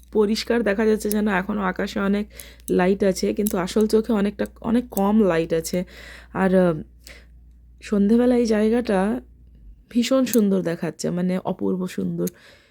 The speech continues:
কিন্তু একটা ভুতুড়ে ফিলিংও আসছে আমার। আহ, আমি ভূতকে ভালোই ভয় পাই, আপনারা হাসলে হাসবেন, কিন্তু সত্যি আমি ভূতকে প্রচুর ভয় পাই। এইসব মূর্তিগুলো দেখে না, মানে যত হরর মুভি আমি দেখেছি সবগুলো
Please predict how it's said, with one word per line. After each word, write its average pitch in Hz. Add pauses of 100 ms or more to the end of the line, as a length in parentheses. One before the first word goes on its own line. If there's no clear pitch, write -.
(340)
কিন্তু 214
একটা 214
ভুতুড়ে 214
ফিলিংও 202
আসছে 180
আমার। 160 (520)
আহ, 170
আমি 202
ভূতকে 202
ভালোই 196
ভয় 175
পাই, 185 (500)
আপনারা 180
হাসলে 180
হাসবেন, 185
কিন্তু 185
সত্যি -
আমি 196
ভূতকে 202
প্রচুর 185
ভয় 170
পাই। 196
এইসব 185
মূর্তিগুলো 190
দেখে 190
না, 233 (680)
মানে 185
যত 170
হরর 202
মুভি 214
আমি 214
দেখেছি 190
সবগুলো 185